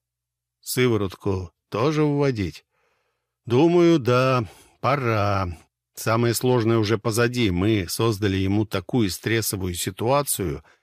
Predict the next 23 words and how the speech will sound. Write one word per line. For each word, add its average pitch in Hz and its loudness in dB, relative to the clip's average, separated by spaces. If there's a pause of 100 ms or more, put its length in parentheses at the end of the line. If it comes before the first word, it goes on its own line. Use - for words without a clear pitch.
(380)
не 117 0
поверить 113 0
в - -12
которую 110 0
даже 95 -2
я 120 0
бы 92 -6
не 78 -6
смог. - -10 (800)
Да, 160 2
давайте 117 0
поскорее 104 -2
закончим 90 -4
этот 76 -8
спектакль. - -10 (340)
Сейчас 117 -4
он 117 2
готов 120 -2
выложить 117 0
все, - -2
что - -4
нам 113 0
нужно. 95 -2